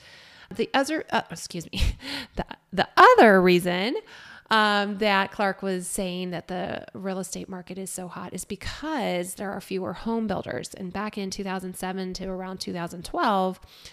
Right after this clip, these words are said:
you probably remember, maybe you don't, the real estate market pretty much tanked, and there weren't as many home builders that survived that, that significant decrease. So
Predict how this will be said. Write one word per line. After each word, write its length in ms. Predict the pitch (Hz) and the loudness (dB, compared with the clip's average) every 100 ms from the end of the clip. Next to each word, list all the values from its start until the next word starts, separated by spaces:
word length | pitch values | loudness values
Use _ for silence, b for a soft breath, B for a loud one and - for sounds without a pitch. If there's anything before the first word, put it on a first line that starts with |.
| B B _ | B B _
you 180 | 208 190 - - _ - | -14 -12 -14 -20 _ -6
probably 460 | - 214 190 180 175 | -2 0 0 -2 -2
remember, 500 | 175 170 170 185 180 | -2 -4 -4 -4 -4
maybe 240 | 170 202 | -4 -4
you 80 | 294 | -2
don't, 400 | 190 254 - 190 | 0 -2 -4 -4
the 80 | 190 | -2
real 160 | 202 | -2
estate 260 | 214 220 - | -4 -8 -8
market 420 | 180 175 190 - - - - _ _ _ _ - - | -8 -6 -6 -8 -12 -20 -20 _ _ _ _ -20 -8
pretty 180 | 208 208 | -6 -4
much 300 | 196 - - | -4 -4 -2
tanked, 440 | 220 190 185 - - B B B - | -2 -2 -2 -6 -10 B B B -8
and 640 | 196 190 185 185 185 190 - _ - | -4 -4 -4 -4 -6 -8 -12 _ -8
there 340 | 196 196 196 | -4 -4 -4
weren't 300 | 190 208 214 | -4 -4 -4
as 160 | 220 208 | -4 -4
many 360 | 214 220 214 | -2 -2 0
home 220 | 196 208 | 0 0
builders 340 | 370 208 180 185 | 0 0 0 -4
that 140 | - | -6
survived 440 | - 185 185 277 - | -6 -2 0 -2 -2
that, 320 | 156 160 - - | -2 -2 -6 -12
that 360 | 185 247 - _ | -12 -12 -16 _
significant 880 | - 190 190 185 190 - 190 180 175 - | -10 -6 -6 -6 -8 -6 -6 -6 -8 -12
decrease. 560 | 175 180 180 - 185 190 | -6 -6 -6 -8 -10 -8
So 280 | - 180 | -4 -4